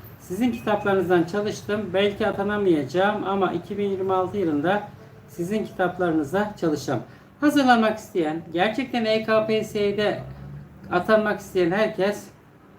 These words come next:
bizim kitaplarla çalışması gerekir. Tuğçe, kendine gel. Birazcık balon bir şey gibi.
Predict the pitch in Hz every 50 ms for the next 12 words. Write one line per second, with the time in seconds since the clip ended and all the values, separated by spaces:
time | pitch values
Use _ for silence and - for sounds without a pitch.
0 | - - - - - 190 175 175 160 139 135 131 131 - - - - 185 170 -
1 | - 151 135 135 151 180 180 - - 156 139 139 127 - 160 170 175 165 - -
2 | 180 156 139 135 135 139 131 131 - 127 - - - - - - - - - -
3 | - - - - - - - - - - - - - - 233 262 247 233 - -
4 | 233 240 247 233 - - - - - - - 208 214 220 214 202 196 180 185 196
5 | 190 170 160 131 - - - - - - - - - - - - - - - -
6 | - - - - - - - - - - - - - - 160 190 214 220 220 214
7 | 220 233 220 - 214 196 196 202 214 214 208 196 175 160 - 170 156 139 131 139
8 | 143 180 214 220 220